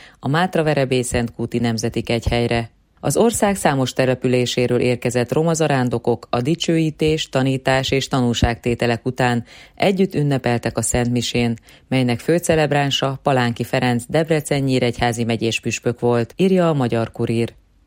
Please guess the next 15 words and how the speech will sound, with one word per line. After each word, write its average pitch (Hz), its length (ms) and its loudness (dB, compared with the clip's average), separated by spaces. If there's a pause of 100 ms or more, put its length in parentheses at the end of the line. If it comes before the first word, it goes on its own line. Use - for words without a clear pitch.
(120)
Lakatos 202 500 0
Péter, 131 500 2
a 135 60 0
Magyar 170 360 2
Katolikus 131 560 -2
Püspöki 151 380 -2
Konferencia 123 800 0
országos 147 580 0
cigánypastorációs 123 1120 0
referense 123 640 0 (380)
köszöntötte 147 640 2
elődjét, 131 680 0
Dúl 156 220 0
Géza 127 360 0
atyát, 123 480 0